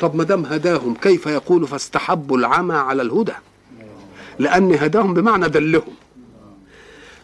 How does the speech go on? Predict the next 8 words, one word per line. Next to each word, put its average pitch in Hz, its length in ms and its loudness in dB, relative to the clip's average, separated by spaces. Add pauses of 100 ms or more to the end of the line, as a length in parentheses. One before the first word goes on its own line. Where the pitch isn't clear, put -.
وما 151 260 2
دام 220 260 4
دلهم 202 640 2
هم 214 300 4
اختاروا 208 440 0
العمى 202 360 2
على 185 240 2
الإيه؟ 196 380 2